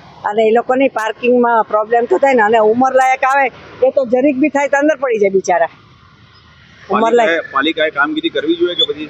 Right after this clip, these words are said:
Speaker 1: સો ટકા કરવી જોઈએ, કેમ ના
Speaker 2: કરશે?
Speaker 1: કરે?
Speaker 2: કરશે?
Speaker 1: એ ખબર નહીં <laughs> કે પાલિકા કામ કરશે કે નહીં, એ ખબર નથી, પણ, અ,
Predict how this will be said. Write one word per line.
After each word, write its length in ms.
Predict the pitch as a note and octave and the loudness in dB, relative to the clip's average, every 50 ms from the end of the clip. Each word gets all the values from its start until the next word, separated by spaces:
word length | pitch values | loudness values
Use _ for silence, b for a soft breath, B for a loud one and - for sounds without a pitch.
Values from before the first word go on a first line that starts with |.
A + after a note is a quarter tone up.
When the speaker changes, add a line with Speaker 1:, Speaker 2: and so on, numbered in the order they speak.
| - - - _ _ - | -16 -20 -20 _ _ -10
Speaker 1:
સો 300 | - - G#3 A3 C4 D4+ | -6 -4 -2 0 0 0
ટકા 280 | C#4+ F4+ F4 E4+ D#4 | 0 -2 0 0 0
કરવી 280 | - A3+ G3 F#3+ F3+ E3 | 0 0 0 0 0 0
જોઈએ, 160 | E3+ F3 F3 | 0 0 0
કેમ 200 | - - B3+ B3+ | 0 0 -2 0
ના 120 | B3 A3 - | -2 -2 -2
Speaker 2:
કરશે? 220 | - D#3+ C#3 - | -4 -6 -6 -4
Speaker 1:
કરે? 340 | - C3 C3+ C#3 - E3+ F#3 | -4 -6 -6 -4 -6 -8 -8
Speaker 2:
કરશે? 500 | F#3 - - - _ _ _ - G#3+ A#3+ | -10 -14 -20 -20 _ _ _ -2 -2 -2
Speaker 1:
એ 40 | A3+ | -2
ખબર 360 | - - A#3 A3 A3 G3+ F#3 | -2 -4 -2 -2 -2 -2 0
નહીં 200 | F#3 F3 F3+ - | -2 -2 -2 -2
<laughs> 1700 | - - - - C4+ A#3 - C4 A3+ - - - - - A3+ - - - - _ - - - A#3+ - - - - - - - - - - | -4 -6 -4 -6 -8 -6 -4 -6 -6 -6 -6 -8 -8 -8 -10 -10 -10 -16 -20 _ -18 -8 -8 -6 -6 -6 -8 -10 -12 -14 -16 -18 -12 -10
કે 60 | G3 | -10
પાલિકા 760 | F#3+ - G3 F#3+ G3+ G#3+ A3+ A3 B3 A#3 A3+ A3+ A3+ A3 G#3 G3+ | -8 -6 -4 -2 0 0 -2 -2 -2 -2 0 2 2 2 0 0
કામ 300 | - G#3+ G#3 A3 A3+ A#3 | -2 -6 -8 -6 -8 -4
કરશે 400 | - G#3 G#3 G3+ - - A#3+ A3+ | -4 -4 -4 -2 -2 -4 -4 -2
કે 140 | - A#3+ | -2 -2
નહીં, 180 | A#3 A#3 A3+ A#3 | 0 2 2 0
એ 160 | A3 - D4 | 0 -2 -4
ખબર 200 | A#3+ G#3 A#3 A#3 | -2 -2 -4 -2
નથી, 260 | A3+ B3 B3 - A#3 | -2 -2 -2 -2 -4
પણ, 240 | A3 - A3 G#3+ G#3 | -4 -4 -2 0 2
અ, 440 | G#3 G3+ G3+ G3+ G3+ G3+ G3 G3 | 2 4 4 4 4 4 4 2